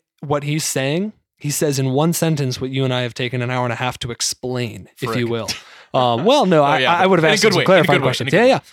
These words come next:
Speaker 2: Yeah.
Speaker 1: But, but that's exactly my point, if you will, that it all hinges, and Our Lady of Fatima says this, right? That the last battle between heaven and hell will be over marriage and the family. And
Speaker 2: Mm.
Speaker 1: I think that it's not,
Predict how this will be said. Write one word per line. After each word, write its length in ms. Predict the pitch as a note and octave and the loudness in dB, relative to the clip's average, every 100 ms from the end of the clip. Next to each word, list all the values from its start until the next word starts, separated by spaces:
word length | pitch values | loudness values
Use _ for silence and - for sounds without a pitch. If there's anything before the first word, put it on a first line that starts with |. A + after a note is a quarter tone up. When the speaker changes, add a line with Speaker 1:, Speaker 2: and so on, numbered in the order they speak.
| - | -4
Speaker 2:
Yeah. 60 | |
Speaker 1:
But, 120 | F3+ F3+ | -2 0
but 100 | D#3+ | 0
that's 160 | D#3+ | 0
exactly 440 | D#3 D3 D3 - D3 | 0 0 -2 -2 -2
my 160 | C3+ | 0
point, 320 | C3 - E3 - - | -2 -2 -2 -4 -8
if 160 | C3 | -6
you 100 | A#2+ | -4
will, 240 | A2+ F#2+ - _ _ _ | -4 -8 -14 _ _ _
that 240 | B2+ B2 - _ _ _ - | -4 -4 -10 _ _ _ -6
it 200 | F3 - | -6 -4
all 300 | D3+ D#3+ F3+ | 0 2 2
hinges, 420 | C#3 B2 A#2 A2 A#2+ | 0 -4 -4 -6 -4
and 60 | |
Our 80 | A#2+ | -2
Lady 220 | C3 E3 | 0 0
of 80 | B2 | -2
Fatima 320 | - D3+ G#2+ | -4 -6 -8
says 180 | - G#2 | -10 -14
this, 180 | - - | -10 -4
right? 160 | C3 | -4
That 120 | C3 B2 | -4 -6
the 60 | |
last 260 | B2 B2 B2+ | -4 -4 -2
battle 220 | B2+ B2+ | -4 -4
between 240 | B2+ B2+ A#2+ | -6 -8 -6
heaven 180 | A#2+ | -6
and 120 | A#2+ A#2 | -6 -4
hell 180 | B2 A#2+ | -4 -2
will 140 | A#2+ | -4
be 240 | A2+ A#2 | -4 -4
over 200 | A#2+ A2+ | -4 -4
marriage 300 | A2+ G#2+ G#2+ | -6 -6 -8
and 80 | A#2 | -10
the 40 | A2 | -10
family. 400 | A2 C#3 A2 - _ _ | -8 -8 -8 -14 _ _
And 120 | D3 | -6
Speaker 2:
Mm. 40 | B2 | -6
Speaker 1:
I 40 | |
think 300 | B2 D3+ - _ _ _ - | -4 -6 -8 _ _ _ -12
that 140 | C3 | -8
it's 140 | B2 - | -8 -6
not, 340 | B2+ C3 C3 | -4 -2 -4